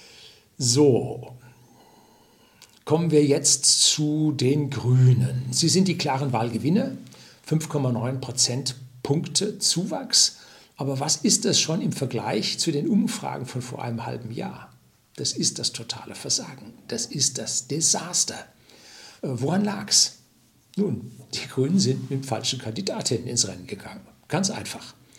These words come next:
Ne? Niemand musste seinen Lebenslauf mehr in Richtung nichts abwerten als Frau Baerbock. Da ist eigentlich nichts anderes übrig geblieben als abgebrochene Studien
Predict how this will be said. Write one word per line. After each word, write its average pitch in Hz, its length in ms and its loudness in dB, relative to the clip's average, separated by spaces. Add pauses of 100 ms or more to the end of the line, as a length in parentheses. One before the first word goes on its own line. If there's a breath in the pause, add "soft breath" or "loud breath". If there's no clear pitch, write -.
(360 loud breath)
Ne? 127 160 -4
Niemand 190 560 4
musste 151 320 2
seinen 135 300 2
Lebenslauf 139 800 2
mehr 151 340 4
in 143 160 2
Richtung 131 480 -2
nichts - 520 4 (320 loud breath)
abwerten 123 640 -4
als - 180 -6
Frau - 140 -2
Baerbock. - 580 -4 (1200 soft breath)
Da 143 100 -6
ist - 400 0
eigentlich 175 320 2
nichts 190 280 2
anderes 147 260 0
übrig 202 340 2
geblieben 196 640 -2
als 143 240 -2
abgebrochene 147 640 -2
Studien 190 640 0